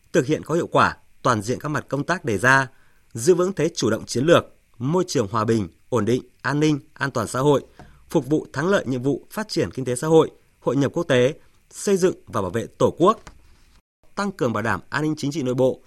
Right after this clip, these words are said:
thông tin, truyền thông, kinh tế xã hội, tôn giáo và an ninh mạng. Bảo đảm ổn định chính trị, không có điểm nóng phức tạp về an ninh trật tự.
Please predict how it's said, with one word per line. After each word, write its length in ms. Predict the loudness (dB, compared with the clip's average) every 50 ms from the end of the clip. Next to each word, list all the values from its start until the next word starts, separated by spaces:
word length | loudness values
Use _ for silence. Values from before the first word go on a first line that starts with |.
| _ _ _ _ _ _
thông 200 | -4 -2 -2 2
tin, 200 | 2 2 2 2 0 -4
truyền 220 | -4 -2 -2 0
thông, 240 | 2 2 2 2 0 -4 _ _ -10 -6
kinh 160 | -6 -4 -4
tế 120 | -4 -4
xã 120 | -4 0 2
hội, 240 | 2 2 2 0 -4 _ _ _
tôn 180 | -2 -2 0 2
giáo 300 | 4 6 6 6 4 0 -6 _
và 180 | -10 -6 -4 -4
an 120 | -2 -2
ninh 140 | -2 0 2
mạng. 200 | 4 2 2 2 -2 _ _ _ _ _ -20 _ _ _ _ _ _ -4
Bảo 180 | -2 0 2
đảm 140 | 2 0 -2 -2
ổn 120 | -4 -6
định 120 | -6 -6 -6
chính 180 | -6 -4 -4 -2
trị, 260 | 0 0 -2 -2 -4 -10 _ _ _ _
không 240 | _ -6 -4 -4 -2
có 80 | -2
điểm 180 | -2 -2 -2 -2
nóng 140 | -2 -4 -4
phức 180 | -6 -6 -2
tạp 220 | 0 0 0 0 -4
về 200 | -10 -12 -10 -10
an 240 | -8 -4 -4 -2 -2
ninh 120 | -2 -2 -4
trật 180 | -6 -4 0
tự. 180 | 2 2 0